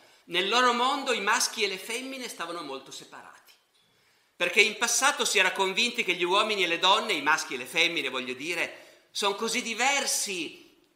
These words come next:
che non possono fare le stesse cose. E gli uomini fanno la guerra, e fanno gli affari, e vanno in bottega,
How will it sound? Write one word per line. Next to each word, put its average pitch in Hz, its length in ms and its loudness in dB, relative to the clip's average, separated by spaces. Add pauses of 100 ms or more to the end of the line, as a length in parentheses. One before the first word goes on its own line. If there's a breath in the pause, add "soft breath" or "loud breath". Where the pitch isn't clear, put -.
(180)
che 190 120 -4
non 196 180 -4
possono 180 380 -2
fare 120 200 -6
le 113 60 -12
stesse - 340 -16
cose. 101 360 -16 (600)
E 208 60 -2
gli 208 80 4
uomini 175 380 6
fanno 120 240 -6
la 139 80 -6
guerra, 185 720 4
e 151 40 -4
fanno 143 260 -2
gli 127 120 -6
affari, 180 580 6
e 151 40 0
vanno 143 200 0
in 131 140 -4
bottega, 165 720 0